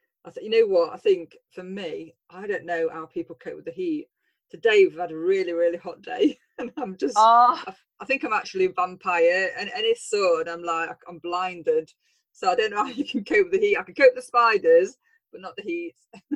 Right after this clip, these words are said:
Speaker 2: Well, we don't always have heat because I'm in the, like, the southern bit of Australia.
Speaker 1: Okay.
Speaker 2: So summer is hot, and that can get up to, you know, in the forty degree temperature Celsius, but it's winter now, so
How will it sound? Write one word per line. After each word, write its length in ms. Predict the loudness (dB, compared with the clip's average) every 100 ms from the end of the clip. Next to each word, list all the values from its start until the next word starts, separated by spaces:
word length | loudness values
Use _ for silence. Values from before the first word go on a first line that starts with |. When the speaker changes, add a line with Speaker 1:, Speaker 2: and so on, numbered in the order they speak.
| -8 0
Speaker 2:
Well, 360 | 2 2 -2 _ _
we 160 | -4 0
don't 240 | 0 0
always 320 | -2 -4 -4
have 240 | -8 -10 -8
heat 360 | -14 -14 -14 -18 _
because 300 | -20 -18 -8
I'm 240 | -8 -8
in 120 | -14 -12
the, 500 | -12 -10 -12 -14 -20 _
like, 220 | -6 -6
the 80 | -10
southern 480 | -12 -8 -8 -10 -16
bit 160 | -18
of 100 | -20 -20
Australia. 580 | _ -12 -10 -10 -12 -18 _
Speaker 1:
Okay. 260 | -20 -18 -18
Speaker 2:
So 600 | -2 2 4 4 0 -2 -4
summer 500 | -8 0 0 0 -10
is 160 | -14 -14
hot, 360 | -4 -4 -4 -12 _ -8
and 420 | -4 -2 -4 -6 -4
that 140 | -4 -6
can 240 | -14 -14
get 160 | -10 -8
up 140 | -8 _ -20
to, 220 | -20 -18
you 140 | -18
know, 120 | -16 -16
in 140 | -18 -20
the 80 | -20
forty 640 | -18 -18 -16 -18 -20 -20 _ _ -20
degree 420 | -20 -18 -18 -18
temperature 600 | -20 -20 -20 -20 -18 -18
Celsius, 680 | -18 -20 -20 -20 -20 -20 -20 _ _ _ _ _
but 360 | 0 2 2 -2 -10 _ _ -20
it's 180 | -20
winter 320 | -18 -18 -18 -16
now, 340 | -12 -12 -14
so 500 | -14 0 2 2 0